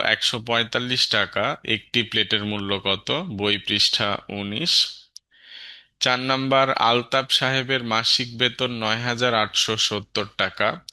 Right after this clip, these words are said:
প্রতি মাসে তিনি তিন হাজার আটশো টাকা বা-, বাসা ভাড়া বাবদ এবং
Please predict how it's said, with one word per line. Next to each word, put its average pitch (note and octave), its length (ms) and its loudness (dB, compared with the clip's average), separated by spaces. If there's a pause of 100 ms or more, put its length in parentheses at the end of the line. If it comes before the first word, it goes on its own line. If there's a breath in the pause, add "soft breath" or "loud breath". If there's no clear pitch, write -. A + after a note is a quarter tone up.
(480 loud breath)
প্রতি C#3 300 2
মাসে C3+ 380 2
তিনি B2+ 380 0
তিন A#2+ 280 -2
হাজার B2 340 4
আটশো A2 400 2
টাকা A2+ 400 0
বা-, G2+ 460 0
বাসা G#2 360 0
ভাড়া A#2 300 0
বাবদ A#2 440 -2 (420 loud breath)
এবং G#2+ 360 0